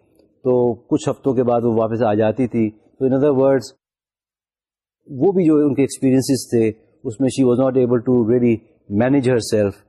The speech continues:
تو اس طرح کی کیفیت، ٹوٹل کیفیت اور پھر ڈپریشن اور پھر یہ چھٹی سوئسائڈ کی اٹیمپٹ، اس کے ساتھ یہ کیس آیا۔ تو جب اس کیس کو،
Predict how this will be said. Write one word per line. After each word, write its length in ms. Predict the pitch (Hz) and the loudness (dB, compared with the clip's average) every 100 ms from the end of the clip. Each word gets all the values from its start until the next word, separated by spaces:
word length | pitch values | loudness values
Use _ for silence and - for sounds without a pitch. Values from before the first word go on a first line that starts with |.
| _ _ _ _ _ _ | _ _ _ _ _ _
تو 140 | 185 180 | 0 0
اس 340 | - 180 - | 0 -4 -2
طرح 180 | 208 202 | -2 -2
کی 200 | 180 185 | 0 -2
کیفیت، 520 | 160 147 156 170 165 _ - - - | -2 -2 0 0 -2 _ -20 -20 -4
ٹوٹل 400 | 139 147 151 - | -2 2 2 2
کیفیت 600 | 139 120 131 139 143 - | -2 -4 0 0 0 -4
اور 100 | 123 | -4
پھر 120 | 135 | -2
ڈپریشن 600 | 117 113 120 - 135 117 107 _ _ | -2 -2 -2 0 0 -2 -4 _ _
اور 160 | 113 113 | -4 -4
پھر 160 | - | -2
یہ 140 | 120 120 | 0 0
چھٹی 300 | - 127 131 | -2 -2 -2
سوئسائڈ 480 | - 120 120 113 - | 0 -2 0 -2 -2
کی 140 | 110 | -4
اٹیمپٹ، 380 | - 117 107 - _ _ _ _ _ _ _ _ | -2 -2 -4 -8 _ _ _ _ _ _ _ _
اس 160 | 143 - | -8 -4
کے 100 | 165 - | -4 0
ساتھ 340 | 123 120 - _ _ _ _ _ _ _ _ _ _ _ _ - | -2 -2 -6 _ _ _ _ _ _ _ _ _ _ _ _ -6
یہ 160 | 123 104 | -2 -2
کیس 320 | 117 113 - | 0 -2 -2
آیا۔ 340 | 104 123 123 90 _ _ _ _ _ | -2 0 0 -4 _ _ _ _ _
تو 80 | 190 | -2
جب 140 | 185 190 | 0 0
اس 180 | 208 - | -2 -2
کیس 340 | 185 208 202 | 0 0 -2
کو، 400 | - 160 131 - | -2 0 0 -4